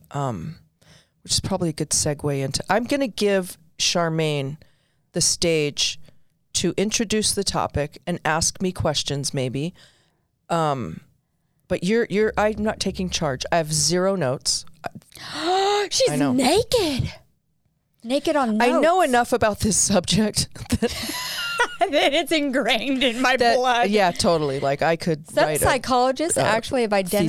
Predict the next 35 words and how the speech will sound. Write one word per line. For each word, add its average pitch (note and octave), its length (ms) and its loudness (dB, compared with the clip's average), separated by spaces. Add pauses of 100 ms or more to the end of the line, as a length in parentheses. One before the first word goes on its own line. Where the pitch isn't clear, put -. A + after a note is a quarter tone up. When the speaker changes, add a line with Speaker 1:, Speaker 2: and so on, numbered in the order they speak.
(140)
Speaker 2:
identified G#3+ 180 2
Speaker 1:
on A3 60 0
Speaker 2:
it A3+ 40 2
Speaker 1:
it. - 80 0
Speaker 2:
as F#3+ 140 0
a F#3+ 60 0
mood. F3+ 460 -2 (1500)
I C4+ 100 2
was D4 140 0
reading D4 280 0
on F3+ 120 -2
that - 180 -4
today - 240 -2
'cause C4 200 -4
it's D4 160 -4
a, A3+ 200 0
it's A3+ 140 0
a - 40 -4
compilation A3+ 680 -2
of G#3 120 -2
feelings C4+ 680 -4 (320)
that G3+ 220 0
is G3 200 0
a G3 100 2
recurring F#3 880 -6 (320)
thing. G#3 180 0
Speaker 1:
Okay, G#3 140 -2
so G#3+ 200 0
tell G#3 220 0
'em G3+ 100 -2
what F#3 120 -2
it F3+ 100 -6
is. F#3 240 -8
Speaker 2:
Uh, C4 200 2
resentment. B3+ 540 -2